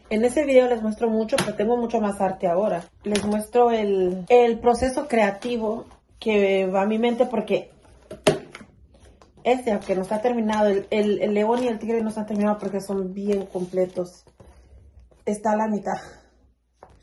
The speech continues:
Este es, eh, con, con lápiz y el tigre también. Eh, les muestro el proceso de creatividad cuando yo hago, eh, lo que estoy pensando para mi libro.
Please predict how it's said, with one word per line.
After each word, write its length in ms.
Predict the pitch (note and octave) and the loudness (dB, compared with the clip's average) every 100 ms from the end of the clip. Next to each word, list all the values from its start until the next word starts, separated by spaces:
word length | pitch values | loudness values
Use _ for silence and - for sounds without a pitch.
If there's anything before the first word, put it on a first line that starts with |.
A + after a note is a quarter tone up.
| _ | _
Este 180 | A#3 A#3 | -2 0
es, 100 | D4+ | 2
eh, 180 | B3+ G#3+ | 2 2
con, 480 | - G#3+ G3+ G3 F#3 | 2 2 2 0 -2
con 200 | G3+ G3+ | -2 -2
lápiz 420 | G3+ F#3+ E3 D3+ - - - - | 0 -2 -6 -10 -12 -14 -16 -8
y 140 | G#3 | -4
el 120 | G3+ | -4
tigre 260 | G3+ G3+ G#3 | -4 -4 -4
también. 460 | G3+ G3 G3 F#3+ F#3 - - - - - _ _ _ _ _ _ - - - - - - - _ _ _ | -2 -2 -2 -4 -10 -20 -20 -20 -20 -20 _ _ _ _ _ _ -20 -20 -20 -20 -20 -20 -20 _ _ _
Eh, 180 | A#3+ A#3 | 2 4
les 180 | A3+ A3+ | 4 4
muestro 260 | B3 B3 D4 | 2 4 4
el 100 | D4 | 4
proceso 540 | B3+ A3+ A#3 A3+ B3+ | 2 2 0 0 0
de 140 | A#3+ | 0
creatividad 800 | A3+ G#3+ G3 G#3 G3 G3 G#3 G#3+ | 0 -2 -2 -4 -2 0 0 -2
cuando 320 | - G#3+ G3+ F#3+ | -2 0 0 -2
yo 180 | G#3 | -2
hago, 840 | G3+ G3+ G3+ G#3 G#3 G#3 G3+ - - - | -2 -4 -2 0 2 0 -2 -6 -12 -10
eh, 260 | G3+ F#3+ F3+ - | -4 -2 -4 -4
lo 160 | G3 | -6
que 80 | G3 | -6
estoy 340 | F#3 G#3 G3+ - - | -4 -4 -4 -10 -6
pensando 420 | G#3 G3 G3 G3+ | -6 -4 -6 -2
para 220 | G3 F#3 | 2 2
mi 120 | F#3 | 2
libro. 520 | F#3+ G3+ G3 A3 C4 | -2 -2 -2 -4 -8